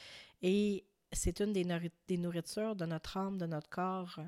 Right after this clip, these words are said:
cette force vitale-là. Et quand on y a accès tous les jours, c'est là qu'on se sent bien, contenté. C'est là qu'on a les messages, les synchronicités. Euh, puis c'est, c'est grâce au travail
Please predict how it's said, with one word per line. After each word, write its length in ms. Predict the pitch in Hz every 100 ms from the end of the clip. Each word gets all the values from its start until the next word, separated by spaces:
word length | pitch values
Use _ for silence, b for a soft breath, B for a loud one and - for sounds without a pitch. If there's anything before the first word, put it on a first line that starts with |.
| 196 -
cette 260 | - -
force 280 | - 156 170
vitale-là. 520 | 170 175 160 156 175 175
Et 100 | 170
quand 240 | - 180 -
on 220 | 165 165
y 140 | 175
a 100 | 180 -
accès 420 | 160 - - 202
tous 200 | - 214
les 140 | 185
jours, 280 | 165 180 190
c'est 200 | - 165
là 120 | 170
qu'on 200 | 185 165
se 160 | 165 147
sent 240 | - 156 175 b b b b b _
bien, 400 | 175 170 165 175 - b b _
contenté. 680 | - 170 - 165 170 175 180
C'est 200 | 190 165
là 100 | 165
qu'on 240 | 175 165 170
a 60 |
les 140 | 165 165
messages, 640 | 170 165 175 180 180 175
les 80 | 165
synchronicités. 960 | 165 165 175 170 165 - - 180 190 202 B B B B B B -
Euh, 600 | 180 165 160 160 156 160 - 50 _ _ _ _ -
puis 140 | 196
c'est, 280 | - 180 - - -
c'est 200 | - -
grâce 460 | 170 170 180 190 -
au 40 |
travail 720 | - 165 160 165 180 170 156